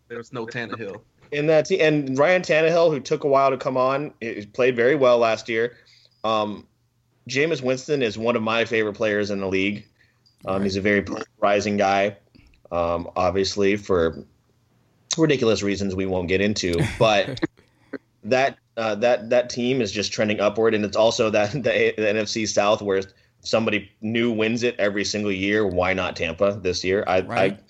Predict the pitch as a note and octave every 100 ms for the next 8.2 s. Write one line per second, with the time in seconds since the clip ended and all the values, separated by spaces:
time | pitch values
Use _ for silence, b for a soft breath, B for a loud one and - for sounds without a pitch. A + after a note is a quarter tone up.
0 | B B A#2 - _ G#2 G#2+ G2+ G2 -
1 | G#2 G2 F#2+ G#2 - G2+ G2 F#2+ - G#2
2 | F#2 G2 G2+ G2+ F#2+ G2 F#2 F#2 A2+ C#3
3 | - D#2+ E2+ b b b b b b _
4 | - G#2 F#2+ F#2 E2+ - _ _ _ -
5 | D3 D3 C#3 D3 C#3+ B2+ A#2+ B2+ B2+ -
6 | A2+ A2+ G#2+ - G#2+ G#2 A2 A2+ G2+ G#2
7 | - G#2+ G#2 G#2 - _ - G#2+ G2+ F2+
8 | - _